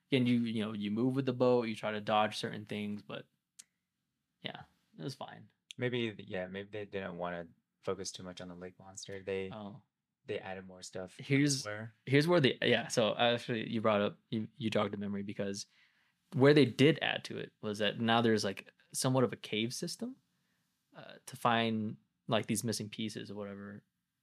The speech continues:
Speaker 1: And that cave system is not, like, too in depth or whatever, but it's hard. <laughs>
Speaker 2: Hmm.
Speaker 1: 'Cause, uh, this is when you first encounter, like,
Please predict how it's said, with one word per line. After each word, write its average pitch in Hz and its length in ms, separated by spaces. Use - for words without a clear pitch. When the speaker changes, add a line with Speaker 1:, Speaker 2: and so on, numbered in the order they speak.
Speaker 1:
And 113 180
that 139 160
cave 143 240
system 104 440
is 170 100
not, 262 140
like, - 200
too 113 280
in 104 120
depth 107 240
or 147 40
whatever, 170 280
but 113 220
it's - 220
hard. - 520
<laughs> - 40
Speaker 2:
Hmm. 180 680
Speaker 1:
'Cause, 117 340
uh, 107 360
this 120 220
is 127 100
when 120 160
you 110 140
first 107 240
encounter, 101 420
like, 98 320